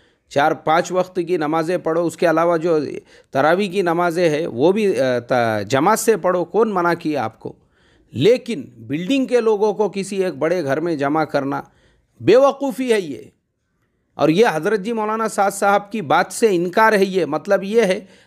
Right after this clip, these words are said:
हम उनको अपना अमीर तो मानते हैं, उनकी नहीं मानते हैं, हम अपनी मनमानी चलाते हैं, ये ऐसा ही हो गया ये। अल्लाह रहम फरमाए, अल्लाह हिफाजत फरमाए। मनमानी मत करो,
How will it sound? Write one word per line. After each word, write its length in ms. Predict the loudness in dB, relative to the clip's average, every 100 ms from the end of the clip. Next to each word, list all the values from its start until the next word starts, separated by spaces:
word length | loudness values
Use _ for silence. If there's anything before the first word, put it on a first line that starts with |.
| -4
हम 160 | 0 0
उनको 220 | 0 0
अपना 340 | 0 0 0 4
अमीर 260 | 4 2
तो 180 | 2 -2
मानते 440 | 0 -2 -2 2 2
हैं, 160 | 2 -4 -14 _ _
उनकी 400 | -2 -2 -2 -2
नहीं 160 | 0 0
मानते 380 | 0 -4 -6 -10
हैं, 200 | -12 -20 -8
हम 180 | -2 0
अपनी 260 | 0 -2
मनमानी 480 | 0 0 2 2 0
चलाते 500 | -2 -4 -4 -6 -8
हैं, 80 | -6
ये 160 | -2 -2
ऐसा 260 | 0 0
ही 100 | 0 0
हो 160 | 0
गया 260 | 4 4 4
ये। 200 | -4 -14 _ _ _ _ _ _ _ _
अल्लाह 260 | -6 0 2
रहम 280 | 2 -2 -4
फरमाए, 420 | -6 -8 -8 -10 -6
अल्लाह 240 | 0 0
हिफाजत 500 | 0 -2 -4 -4 -6
फरमाए। 320 | -8 -8 -8 -4
मनमानी 480 | -2 0 0 0 0
मत 220 | -2 -2
करो, 300 | -4 -6